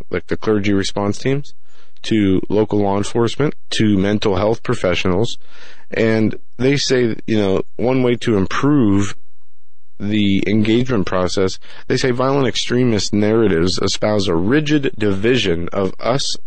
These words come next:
versus them, and often promotes an individual's exclusion or isolation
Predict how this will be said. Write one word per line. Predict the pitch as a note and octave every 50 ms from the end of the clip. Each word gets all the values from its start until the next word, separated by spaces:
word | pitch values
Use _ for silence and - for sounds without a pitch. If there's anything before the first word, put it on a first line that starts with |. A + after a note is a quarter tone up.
| - -
versus | - F#2 G2+ A2 G#2 - - A2 A2 G2+ G2 G2
them, | F2+ G2 G#2 G2+ F#2 E2 D2+ C#2+ - - - - - - - - - - - -
and | - F#2+ G2
often | G#2 B2+ D3+ - - G#2 F2
promotes | - G2+ F#2 F#2 F2+ F#2+ A2 - - -
an | - G2+ F2
individual's | - G2+ G#2+ A2+ A#2+ G#2 G2 F#2 F#2 G#2 G#2+ G#2+ A#2 A#2+ A#2 - - - - - -
exclusion | A2 - - - - - - F#3 A3+ A3+ C#3+ G2+ F#2+ E2+ E2+ F2+ - - -
or | A2+ C3 C#3+ -
isolation | D3+ D3 D3 C3+ - - D#3 D3+ D#3 F3 F#3+ - - - D2+ D2 D2+